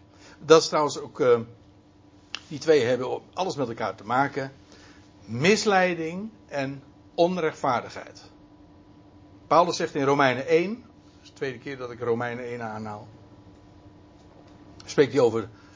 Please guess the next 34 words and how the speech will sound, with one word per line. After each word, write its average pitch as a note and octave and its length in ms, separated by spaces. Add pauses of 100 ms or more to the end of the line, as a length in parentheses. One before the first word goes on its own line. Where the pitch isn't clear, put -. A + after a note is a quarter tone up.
(120)
eh, A2+ 100 (500)
de G#2 100
wereld. F#3+ 640
Wat, E3+ 240 (200)
wat A#3+ 180
is - 260
er F#3 140 (100)
uitei-, F#3+ 680 (120)
dus C3 140
het - 220
eerste D4 420
wat G#3 120
hij D#3+ 180
zegt, - 320 (260)
wat C3+ 160
er G#2+ 80 (100)
mis E3+ 340
is - 580 (240)
met C3+ 160
de A#2 80
wereld F3 580 (100)
die B2+ 200
God - 340
niet A#2 200
kent? - 420 (760)
Dat D3 200
is C#3+ 120
dat B2 180
ze - 120
de F#2+ 140 (100)
waarheid G3+ 800 (260)
in C#3+ 300
ongerechtigheid D3+ 1300 (380)
ten B2 340